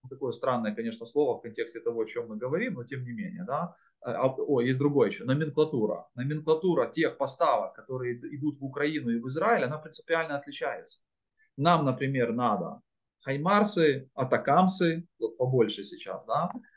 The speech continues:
а потом, э, там, самолёты, танки, там, лёгкая бронетехника и так далее.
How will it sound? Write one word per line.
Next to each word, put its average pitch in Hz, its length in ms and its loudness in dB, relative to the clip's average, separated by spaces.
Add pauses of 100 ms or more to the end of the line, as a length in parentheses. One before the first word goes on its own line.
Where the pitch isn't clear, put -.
(120)
а 120 220 2
потом, 143 520 6
э, 117 840 4
там, - 120 -10
самолёты, 165 1000 6
танки, 151 760 2
там, - 320 -4
лёгкая 139 380 6
бронетехника 135 720 -2
и 123 140 -4
так 131 160 -6
далее. 117 380 -2